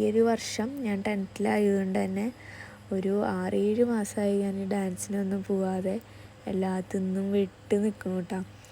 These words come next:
അപ്പോൾ ഇപ്രാവശ്യം എനിക്കിങ്ങനെ പൂരപ്പറമ്പിലൊക്കെ പോയിട്ട് ഇങ്ങനെ പരിപാടി കാണുമ്പോൾ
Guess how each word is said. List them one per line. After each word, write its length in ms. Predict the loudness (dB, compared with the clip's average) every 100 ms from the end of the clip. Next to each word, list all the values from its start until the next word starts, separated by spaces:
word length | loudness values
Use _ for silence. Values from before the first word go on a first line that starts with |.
| -18 -18 -20 -16 -8
അപ്പോൾ 340 | -8 -6 -4 -2
ഇപ്രാവശ്യം 640 | -2 -6 0 2 2 0
എനിക്കിങ്ങനെ 400 | -2 -2 -2 -2 0
പൂരപ്പറമ്പിലൊക്കെ 840 | 2 4 2 -2 -2 0 0 -2
പോയിട്ട് 320 | 0 2 4 2
ഇങ്ങനെ 200 | -2 0
പരിപാടി 440 | 2 2 0 0
കാണുമ്പോൾ 460 | 0 -2 -2 -2